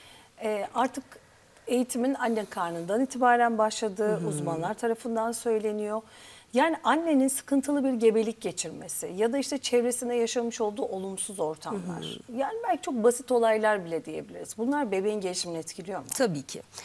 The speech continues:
Speaker 2: Yani şöyle, e, bebek bizimle bir bütün.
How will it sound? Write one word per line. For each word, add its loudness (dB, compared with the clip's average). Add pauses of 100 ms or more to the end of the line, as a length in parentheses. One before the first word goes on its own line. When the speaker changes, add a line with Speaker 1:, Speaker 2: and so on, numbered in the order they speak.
(200)
Speaker 2:
Yani 0
şöyle, 2
e, -2 (340)
bebek 0
bizimle 2
bir -2
bütün. -2